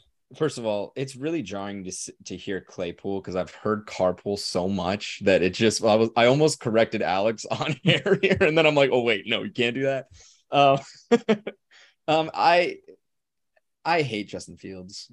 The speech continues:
Um, he just annoys the fucking piss out of me. Like, it's, it's amazing. Um, and I don't even know why.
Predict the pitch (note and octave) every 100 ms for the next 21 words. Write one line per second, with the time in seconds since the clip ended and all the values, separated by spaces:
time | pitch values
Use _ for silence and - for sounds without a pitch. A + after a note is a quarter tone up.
0 | - G2 F#2+ F#2 F#2 G2+ B2+ D3 C3 F#2
1 | F2+ F2+ D#2 - - F#2+ F2+ F2 - -
2 | F#2 F#2 G2 G2+ G#2 G#2 A2+ G2 E2+ -
3 | _ _ _ _ - - G#2+ - A2+ G#2+
4 | G2 F#2+ G2+ A#2 B2+ _ - - - -
5 | - G#2 G2+ G2+ B2 B2+ D3+ D#3 D3+ C#3+
6 | C3 F2+ D#2+ F#2+ G#2